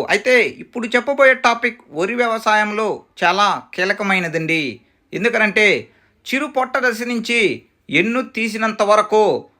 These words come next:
వరిలో కుళ్ళు తెగులు, మాగుడు తెగులు, పొండాకు తెగులు వస్తాయండి.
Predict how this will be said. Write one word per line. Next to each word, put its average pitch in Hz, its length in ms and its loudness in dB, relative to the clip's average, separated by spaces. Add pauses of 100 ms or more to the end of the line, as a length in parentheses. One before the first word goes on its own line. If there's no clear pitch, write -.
(220)
వరిలో 226 340 2 (200)
కుళ్ళు 202 320 -6
తెగులు, 208 340 2 (360)
మాగుడు 202 420 2
తెగులు, 196 320 0 (240)
పొండాకు 190 500 -2
తెగులు 185 280 -4 (120)
వస్తాయండి. 160 640 -4